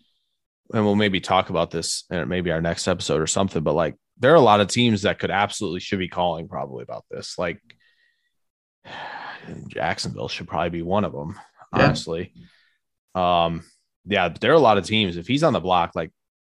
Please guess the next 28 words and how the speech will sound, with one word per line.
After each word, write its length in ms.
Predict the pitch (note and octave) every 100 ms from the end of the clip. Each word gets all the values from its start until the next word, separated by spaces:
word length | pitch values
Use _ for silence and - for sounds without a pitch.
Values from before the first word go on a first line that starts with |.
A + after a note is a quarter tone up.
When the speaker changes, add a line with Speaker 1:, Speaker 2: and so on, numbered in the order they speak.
| _ _ _ _ _ _
Speaker 1:
probably 340 | C#3 C3+ B2
should 220 | - A2
be 80 | F2
calling. 480 | - E2+ C2+ G1+ - -
New 200 | A#2 C3
Orleans 440 | D#3 G4 G#3 F#3 -
probably 360 | C#3 D#3+ G3
should 200 | - F#3+
call, 340 | G#3+ G#4 - F#2+
actually. 420 | F2 - - -
Speaker 2:
Yes. 380 | E3 F#3 - - - -
Speaker 1:
<laughs> 180 | - - C#4 - _ _ _ _
Speaker 2:
Yes. 360 | B2+ D#3+ G#3+ A#2+
Speaker 1:
I 20 |
mean, 160 | A#2
hey, 160 | D3+ F2+
you 60 | F2+
know, 120 | A#2 - - _ - _ - _ _ _ - - A#2
<laughs> 80 |
perhaps. 600 | G#2 B2+ F3 - - - _ _ _ _ _ _ -
Speaker 2:
Uh, 400 | C#3 B2 G#2 G#2 - _ _ _ _ - - - -
Steelers 400 | - B3 A3+ -
fans, 300 | D#3 A2+ -
we're 160 | D3 G#3
just 280 | B3+ A3+ -
gonna 300 | E3 C3+ -
roll 300 | C3 C3 C3+
Speaker 1:
I, 100 | -